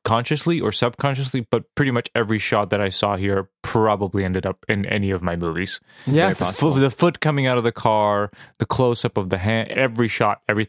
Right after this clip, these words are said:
Speaker 1: uh, the cutting, exactly the same. That's probably just, that, that's, <laughs> I think, the school of learning that's like, "Oh, that's how you make a movie. You have to show
Speaker 3: Yeah.
Speaker 1: every detail.
Speaker 2: Yeah.
Speaker 1: You cut to it."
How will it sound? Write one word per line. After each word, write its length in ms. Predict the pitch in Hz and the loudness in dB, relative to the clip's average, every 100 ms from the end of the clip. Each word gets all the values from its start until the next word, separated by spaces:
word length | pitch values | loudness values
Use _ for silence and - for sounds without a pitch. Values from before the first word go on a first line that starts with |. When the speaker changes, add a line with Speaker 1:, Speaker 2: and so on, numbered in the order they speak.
| - | 0
Speaker 1:
uh, 220 | 120 - | -2 0
the 100 | 117 | -2
cutting, 460 | - 139 143 165 - | 0 0 2 0 -2
exactly 640 | 107 95 101 107 101 101 | -4 -2 2 2 0 -2
the 80 | 98 | -2
same. 380 | - 95 95 - | -2 -4 -6 -2
That's 120 | 113 113 | -2 0
probably 320 | 123 110 104 | 0 2 0
just, 220 | 98 - _ - - - _ - _ _ _ | -2 -6 _ -20 -20 -20 _ -20 _ _ _
that, 220 | 117 - | -2 0
that's, 200 | 131 120 | -2 0
<laughs> 360 | 127 139 151 - | 0 -2 -2 0
I 100 | 170 | 0
think, 280 | - 165 143 | 2 0 0
the 80 | 151 | -4
school 460 | - - 143 135 | -2 0 2 2
of 100 | 120 | 0
learning 440 | 123 117 123 117 110 | 2 2 2 0 0
that's 180 | 110 | 0
like, 160 | 113 - 147 160 123 | -2 -2 -2 -2 -2
"Oh, 60 | 110 | 0
that's 120 | 113 | 0
how 60 | 117 | 0
you 80 | 110 | 0
make 200 | 104 107 | 0 0
a 20 | |
movie. 300 | 107 92 87 | 0 -2 -2
You 100 | 92 | 0
have 100 | 101 | 0
to 80 | - | 0
show 200 | - 127 | 4 4
Speaker 3:
Yeah. 60 | 117 | 4
Speaker 1:
every 140 | 113 | 0
detail. 440 | 117 113 113 107 101 | -2 0 2 2 2
Speaker 2:
Yeah. 120 | 98 | 0
Speaker 1:
You 40 | 87 | 0
cut 160 | 139 | 0
to 160 | - 131 | 2 2
it." 160 | 123 | 0